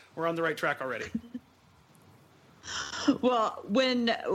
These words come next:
Speaker 2: uh, when we were talking about what we were gonna do this week, and we wanted to have other folks on, and we decided that, um, we were gonna ask these two to join us, it was kind of funny because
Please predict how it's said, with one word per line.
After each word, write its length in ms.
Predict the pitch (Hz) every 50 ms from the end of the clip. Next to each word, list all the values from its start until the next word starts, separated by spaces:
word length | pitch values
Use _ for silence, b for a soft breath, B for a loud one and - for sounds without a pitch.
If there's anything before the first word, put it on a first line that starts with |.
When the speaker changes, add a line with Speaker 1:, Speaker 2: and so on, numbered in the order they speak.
| - -
Speaker 2:
uh, 240 | 196 202 185 180
when 180 | 175 202 220 208
we 80 | 220 233
were 80 | 226
talking 220 | 220 269 220 - 240
about 180 | 220 208 180
what 60 | 180
we 60 | 196 190
were 120 | 180 185
gonna 540 | 180 196 190 180 175 175 170 165 165 160 -
do 180 | 160 170 196
this 220 | 190 180 180 175 -
week, 220 | 175 170 165 -
and 120 | 175 165 160
we 140 | 160 165
wanted 260 | 156 165 165 165 165 165
to 60 | 180
have 280 | 180 165 160 156 151 -
other 280 | - - 170 165 165
folks 460 | 165 - 165 165 165 - - 156 - -
on, 400 | 170 160 151 156 156 151 151 - -
and 180 | 170 175 165
we 100 | 165 165
decided 500 | 165 151 165 - 180 160 160 160 156 151 143
that, 280 | 151 147 147 131 -
um, 380 | - 156 147 139 139 139 139 135 B B B B B
we 100 | - 208
were 100 | 196 190
gonna 140 | 180 185 170
ask 360 | - 156 160 165 - - - - - -
these 240 | 175 185 190 180
two 300 | - - 196 175 165 160
to 180 | 156 - - 202
join 300 | 190 - 202 220 240 226
us, 240 | 196 165 165 165 -
it 100 | - 165
was 220 | 165 165 165 - 160 - -
kind 180 | - 208 180 170
of 100 | 170 -
funny 240 | - 180 180 170
because 480 | 170 160 160 151 190 165 156 151 147 -